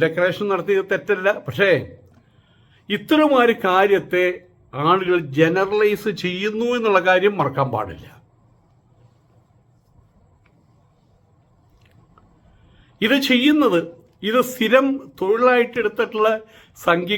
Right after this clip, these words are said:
കൃസംഘികളാണ്. സംഘികളും കൃസംഘികളും അവരാണ് ഇതിനെ ഈ രീതിയിൽ അതിനെ സാമാന്യവൽക്കരിച്ച്, "ഇതൊക്കെ തന്നെയാണ് അറബികൾ,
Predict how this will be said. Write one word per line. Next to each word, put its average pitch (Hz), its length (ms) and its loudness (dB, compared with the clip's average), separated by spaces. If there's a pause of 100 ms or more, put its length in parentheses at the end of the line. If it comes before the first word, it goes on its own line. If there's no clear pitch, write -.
കൃസംഘികളാണ്. 135 720 -8 (1700)
സംഘികളും 233 460 2
കൃസംഘികളും 160 580 -4 (1800)
അവരാണ് 254 500 4
ഇതിനെ 240 240 0 (680)
ഈ 254 40 4 (160)
രീതിയിൽ 220 420 0 (1120)
അതിനെ 214 280 4
സാമാന്യവൽക്കരിച്ച്, 208 1040 0 (2000)
"ഇതൊക്കെ 220 260 2 (100)
തന്നെയാണ് 220 440 -2
അറബികൾ, 196 380 -4